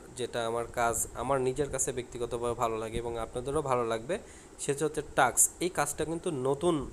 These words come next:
দিয়েছে তারা, টাস্ক। এখান থেকে কিন্তু খুব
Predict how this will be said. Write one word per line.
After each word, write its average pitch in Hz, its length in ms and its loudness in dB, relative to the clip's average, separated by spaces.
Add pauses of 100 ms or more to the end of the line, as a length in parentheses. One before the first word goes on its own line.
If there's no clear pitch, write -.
(1080)
দিয়েছে 123 360 -2
তারা, 120 220 0
টাস্ক। - 520 8 (300)
এখান 147 220 0
থেকে 180 260 2
কিন্তু 180 160 -2 (140)
খুব 202 140 4